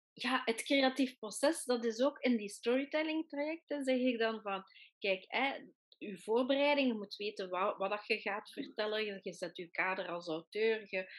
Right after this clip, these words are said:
je, je begint te brainstormen over je verhaalelementen,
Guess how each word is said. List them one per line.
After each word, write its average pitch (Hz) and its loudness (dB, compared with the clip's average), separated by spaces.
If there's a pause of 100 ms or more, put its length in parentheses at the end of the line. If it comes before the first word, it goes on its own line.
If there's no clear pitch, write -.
(140)
je, - -2
je 185 -2
begint 196 -6
te 185 -8
brainstormen 196 -4
over 180 -8
je 175 -10
verhaalelementen, 220 0